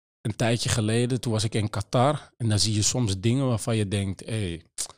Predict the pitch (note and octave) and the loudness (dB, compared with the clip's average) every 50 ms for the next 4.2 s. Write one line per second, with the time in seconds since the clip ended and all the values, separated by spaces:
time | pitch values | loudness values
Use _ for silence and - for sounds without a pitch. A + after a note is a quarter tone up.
0 | _ _ _ _ _ _ _ _ _ _ _ - - G#2+ - A2 - - - - | _ _ _ _ _ _ _ _ _ _ _ -4 -4 0 2 4 4 4 2 2
1 | B2 A2+ G2+ F#2 G2+ G#2 G#2 A2 A#2 A#2+ A#2 G#2+ - - - A2 G#2 G2 - - | -2 -2 -2 -2 0 0 2 4 4 4 4 2 0 -2 -2 -2 -2 -2 -2 -2
2 | A2+ A2+ G#2+ G2+ G2 F2+ F#2 F2 F2 E2+ F#2+ G#2 F#2+ D2 F#2+ F#2+ F#2 D#2+ A2 G#2+ | 0 0 0 0 0 -2 -2 -4 -4 -4 -4 -4 -4 -4 -4 -2 -2 -2 -2 -2
3 | F#2+ F#2 - - F#2 F2 E2 D2+ - - - - - - A2+ A2 A2+ G#2+ G2+ G2 | -2 -4 -4 -6 -6 -6 -6 -8 -10 -14 -16 -14 -10 -6 -4 -2 0 0 0 0
4 | F#2+ F#2+ F#2+ | 0 -2 -4